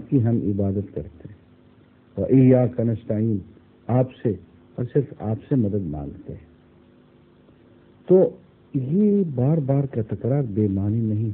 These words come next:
ہوتا ہے، یہ انسان کی شخصیت میں آہستہ آہستہ اثر ڈالتا ہے۔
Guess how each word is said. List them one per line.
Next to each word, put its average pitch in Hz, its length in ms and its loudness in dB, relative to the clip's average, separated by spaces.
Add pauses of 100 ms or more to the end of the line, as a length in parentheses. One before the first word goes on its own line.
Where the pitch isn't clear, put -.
ہوتا - 300 -14
ہے، - 140 -20 (1400)
یہ 156 160 6
انسان 143 480 4
کی 147 140 -2
شخصیت 139 600 0
میں 127 140 0 (640)
آہستہ 113 500 0 (160)
آہستہ 98 460 -4 (480)
اثر 135 280 -2
ڈالتا 87 500 -6
ہے۔ - 160 -20